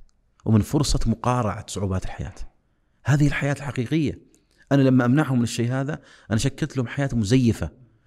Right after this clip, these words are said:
سيواجهون صعوبة كبيرة جدًا حينما يخرجون فيها. ومثال الشرنقة اللي صغير، يعني ال-، الفراشة الصغيرة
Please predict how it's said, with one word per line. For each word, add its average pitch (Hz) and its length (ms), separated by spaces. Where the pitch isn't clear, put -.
سيواجهون 117 640
صعوبة 123 440
كبيرة 139 460
جدًا 113 440
حينما 104 240
يخرجون 101 320
فيها. 85 260
ومثال 151 440
الشرنقة 104 760
اللي 104 120
صغير، 117 380
يعني 98 360
ال-، 98 200
الفراشة 139 480
الصغيرة 95 580